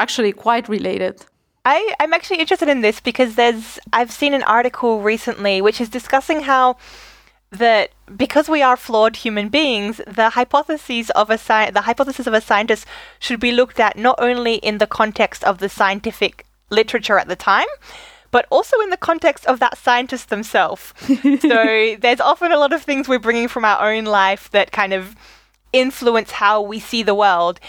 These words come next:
Speaker 2: And the example that was given in this really, I think it was by The Conservation, this really amazing article was that for a long time in the birdsong, um, field, people mostly thought that male birds sung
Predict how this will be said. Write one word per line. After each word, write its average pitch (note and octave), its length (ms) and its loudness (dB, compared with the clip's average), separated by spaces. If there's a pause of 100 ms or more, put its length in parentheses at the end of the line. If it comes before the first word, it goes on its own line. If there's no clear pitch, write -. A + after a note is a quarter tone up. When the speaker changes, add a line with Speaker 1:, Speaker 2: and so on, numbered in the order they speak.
(280)
Speaker 2:
And G#3+ 180 0
the A3 100 0
example B3+ 440 0
that A3+ 120 0
was - 160 0
given A3+ 260 0
in G3+ 60 -2
this G3 180 -2
really, A3+ 280 0
I G#3 120 2
think B3 200 -8
it C4 60 4
was B3+ 120 -4
by G#3+ 140 2
The G#3 80 -2
Conservation, F#3+ 600 -2
this F#3 140 -8
really A3 160 -2
amazing G3 300 0
article A#3+ 420 0
was G3 180 0
that G3 220 2 (540)
for B3+ 140 0
a A#3+ 80 2
long C#4 220 0
time A3+ 400 0
in G#3+ 200 -4
the G3 160 4
birdsong, G#3 920 0
um, F3+ 260 2
field, F#3 460 0 (800)
people E4+ 320 2
mostly D#4 400 0
thought C#4 300 0
that G#3+ 140 0
male A#3 280 2
birds A#3 340 0
sung C4+ 320 0